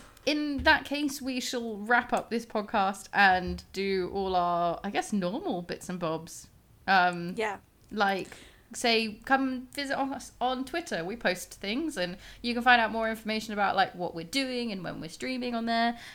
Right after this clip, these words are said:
Speaker 1: And that's at Game Till Five. Um, or you can follow Nikki individually at
Speaker 2: Elite Cat.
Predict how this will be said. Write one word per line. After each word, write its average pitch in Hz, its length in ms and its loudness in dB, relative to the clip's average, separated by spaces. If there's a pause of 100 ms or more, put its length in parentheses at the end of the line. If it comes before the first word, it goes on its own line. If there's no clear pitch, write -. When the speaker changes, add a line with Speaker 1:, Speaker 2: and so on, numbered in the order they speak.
Speaker 1:
And 220 140 2
that's - 320 2
at - 160 0
Game 185 200 -2
Till 175 200 -8
Five. 254 520 -4 (840)
Um, 220 220 2
or 233 80 2
you 220 80 -4
can 214 100 -12
follow 214 180 0
Nikki 202 320 -4
individually 190 520 -6
at - 400 0 (720)
Speaker 2:
Elite 202 240 -6
Cat. 240 280 -6